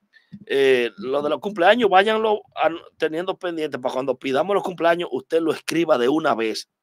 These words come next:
Téngalo ahí para que lo escriba. Mire, las pobres mujeres pasan trabajo y necesidad. Yo no sé ni cómo, cómo, eh, <laughs>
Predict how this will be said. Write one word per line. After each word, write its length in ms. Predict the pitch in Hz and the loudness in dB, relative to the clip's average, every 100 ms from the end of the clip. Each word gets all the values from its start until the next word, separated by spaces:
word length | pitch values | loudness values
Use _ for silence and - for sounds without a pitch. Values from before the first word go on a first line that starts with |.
| _ | _
Téngalo 420 | - 165 196 190 143 | -6 0 2 4 4
ahí 260 | 196 220 - _ | 2 -2 -8 _
para 140 | - 135 | -12 -4
que 80 | |
lo 60 | 147 | -2
escriba. 460 | 127 - 120 98 - | -2 0 0 0 -4
Mire, 340 | 196 170 98 - _ _ _ _ _ _ _ _ - - - | -2 -2 -4 -12 _ _ _ _ _ _ _ _ -20 -20 -4
las 180 | 214 | -4
pobres 300 | - 269 302 | 4 6 6
mujeres 440 | 247 180 180 202 196 | 2 -2 -2 0 0
pasan 360 | - 170 - 165 | 0 -2 -2 -4
trabajo 520 | 160 139 135 151 135 | -2 0 0 0 -2
y 40 | 147 | -4
necesidad. 800 | 127 139 123 113 107 113 117 - _ - - - _ _ _ | -6 -6 -8 -8 -4 -2 -2 -4 _ -20 -20 -20 _ _ _
Yo 240 | - 180 | -6 -4
no 80 | 202 | -4
sé 160 | 190 | -4
ni 100 | 180 | -4
cómo, 380 | 143 - 185 175 | -6 -8 -6 -8
cómo, 380 | - 170 175 170 | -4 -4 -4 -4
eh, 580 | 147 131 - 147 107 85 _ _ _ _ _ _ _ _ _ - - _ _ _ _ _ _ _ _ _ _ _ _ _ - - - - - _ - | -6 -6 -6 -6 -6 -10 _ _ _ _ _ _ _ _ _ -20 -20 _ _ _ _ _ _ _ _ _ _ _ _ _ -20 -18 -18 -20 -20 _ -18
<laughs> 340 | - - 403 | -18 -16 -18